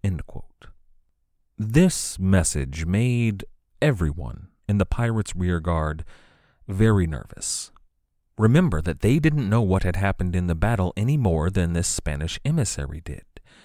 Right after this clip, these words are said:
Some of them began to think that it might be in their best interest to surrender.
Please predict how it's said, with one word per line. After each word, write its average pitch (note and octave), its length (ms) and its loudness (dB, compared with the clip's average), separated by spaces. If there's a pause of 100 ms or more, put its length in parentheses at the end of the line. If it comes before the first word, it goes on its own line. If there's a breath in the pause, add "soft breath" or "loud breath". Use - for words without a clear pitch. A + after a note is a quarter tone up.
(680 soft breath)
Some F3 300 4
of D#2 180 2
them D2+ 260 -2
began F#2 340 0
to - 80 -12
think - 340 -6
that E2 120 -4
it E2+ 140 -4
might E2+ 300 -2
be E2 180 -2
in E2 140 -8
their G2+ 140 -2
best D2 440 -6
interest - 540 -8
to C#2+ 180 -4
surrender. F2+ 800 -2